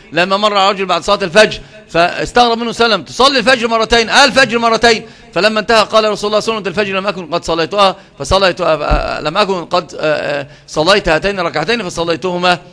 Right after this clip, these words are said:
آه، بعد الفجر". فأقره النبي صلى الله عليه وسلم. فإذا هنا العلماء يقولون،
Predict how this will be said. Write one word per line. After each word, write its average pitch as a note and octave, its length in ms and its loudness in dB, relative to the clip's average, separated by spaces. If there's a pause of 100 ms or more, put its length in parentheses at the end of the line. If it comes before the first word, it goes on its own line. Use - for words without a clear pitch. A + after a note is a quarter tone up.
(260)
آه، C#3+ 80 0
بعد D#3+ 460 2 (220)
الفجر". D3+ 360 -2 (140)
فأقره F#3 800 2
النبي E3+ 480 -4
صلى D3 240 -8
الله D#3 300 0
عليه C3+ 320 -4
وسلم. F3 400 2 (320)
فإذا E3 380 0 (240)
هنا G#3 200 2
العلماء F#3+ 320 0
يقولون، G#3 460 -2